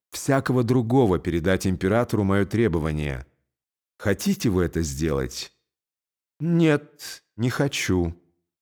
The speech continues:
ответил Клавдий Регин. «Поручение не слишком приятное». И так как Иосиф, казалось, готов был вспыхнуть и что-то возразить,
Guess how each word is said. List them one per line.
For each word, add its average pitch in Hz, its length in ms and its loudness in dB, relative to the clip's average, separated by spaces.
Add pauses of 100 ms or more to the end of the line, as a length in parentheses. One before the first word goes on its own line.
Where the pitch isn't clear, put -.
ответил 123 460 0
Клавдий 101 340 0
Регин. 82 480 -2 (1200)
«Поручение 175 960 4 (100)
не 147 160 2
слишком 156 520 2
приятное». 87 760 2 (1400)
И 120 80 -4
так 165 200 2
как 160 180 2
Иосиф, 139 540 2
казалось, 110 480 2
готов 120 420 0
был 107 140 2
вспыхнуть - 680 -4
и 95 40 -2
что-то 110 340 -2
возразить, 95 680 0